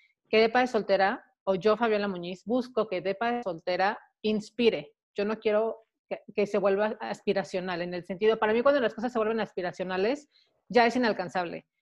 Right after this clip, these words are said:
Ya es el tener tu, tablero en Pinterest de cosas que te gustan, pero nunca vas a tener, ¿sabes? Entonces, inspirar a alguien es, es,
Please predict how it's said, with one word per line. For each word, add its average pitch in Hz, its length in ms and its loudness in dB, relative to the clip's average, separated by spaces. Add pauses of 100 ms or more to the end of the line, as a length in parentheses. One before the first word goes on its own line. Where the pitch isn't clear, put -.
(140)
Ya 220 340 6
es 220 200 4
el 214 280 4
tener 202 380 0
tu, 196 580 4 (420)
tablero 208 380 4
en 214 120 -2
Pinterest 247 520 4
de 202 160 0
cosas 208 300 -2
que 208 80 -2
te 190 120 -4
gustan, 196 340 -2
pero 196 140 0
nunca 196 220 -2
vas 196 160 2
a 202 60 -2
tener, 170 340 -12
¿sabes? 202 420 -4 (380)
Entonces, 214 340 0
inspirar 240 560 4
a 277 120 6
alguien 285 380 2
es, 240 280 -4
es, 220 240 -2